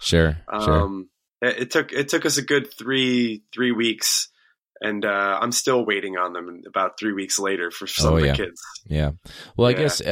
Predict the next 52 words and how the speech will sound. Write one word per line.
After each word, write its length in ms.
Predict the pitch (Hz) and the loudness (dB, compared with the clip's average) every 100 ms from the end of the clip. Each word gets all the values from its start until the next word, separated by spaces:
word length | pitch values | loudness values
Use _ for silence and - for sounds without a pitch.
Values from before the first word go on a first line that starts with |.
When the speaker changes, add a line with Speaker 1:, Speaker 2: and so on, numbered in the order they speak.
| - | 0
Speaker 1:
I 60 | |
mean, 180 | 117 110 | 0 2
as, 400 | - 107 113 107 | 2 4 4 2
uh, 340 | 90 85 80 76 | 2 2 2 0
Speaker 2:
<clears throat> 100 | - | 0
Speaker 1:
as 140 | 104 101 | 0 0
a 40 | |
permanent 460 | - - 120 98 82 | -2 -2 0 0 0
sub, 320 | - 80 76 - | 2 2 0 -2
uh, 260 | 76 80 78 | 0 2 2
you 60 | 76 | 0
said 200 | - 82 | 0 -2
she's 140 | - | 0
on, 340 | 85 80 76 - _ - | -2 -2 -4 -10 _ -4
uh, 80 | 82 | -4
maternity 400 | 73 95 101 85 | -2 -2 -2 -4
leave 200 | 73 67 | -6 -6
right 140 | 67 | -6
now. 200 | 69 67 - - - - - _ | -6 -8 -12 -16 -12 -12 -14 _
Is 180 | - 120 | 2 4
Speaker 2:
Yeah. 80 | 98 | 4
Speaker 1:
it 260 | 85 - - | 0 -4 -2
your 240 | 90 104 | 2 2
curriculum, 540 | 127 135 151 - 160 165 | 2 0 0 -2 -4 0
or 160 | 95 92 | 4 4
are 40 | |
you 180 | 90 95 | 4 2
still 220 | - 92 | 2 0
following, 480 | 90 80 85 85 85 | 0 0 2 4 2
like, 200 | 80 73 | 0 -2
her 220 | - 95 87 | 2 2 4
map, 340 | 80 78 - | 2 2 0
her 180 | - 80 | 0 0
plan 380 | - 80 78 78 | -2 -4 -4 -6
for 120 | - | -10
things, 540 | - 73 71 73 - - | -8 -8 -6 -8 -10 -12
you 100 | 80 | -8
know, 120 | 73 65 | -4 -2
while 160 | 73 | 0
she's 220 | 71 65 - | 0 -2 -2
out? 400 | 73 - - - - | -2 -2 -8 -18 -16
Speaker 2:
So 420 | - - 165 165 | -4 0 2 2
she 460 | - - 202 214 214 | 2 2 2 2 2
stepped 440 | 202 - 180 175 | 2 0 0 0
out 260 | 170 165 143 | 2 4 4
a 40 | |
little 220 | 139 156 143 | 2 2 4
earlier 400 | 139 156 151 135 | 4 4 4 4
than 120 | 120 | 2
she 180 | 120 120 | 0 0
expected 600 | 110 - 143 143 127 110 | -2 0 0 0 -4 -8
to. 440 | - 117 104 104 | -4 2 2 0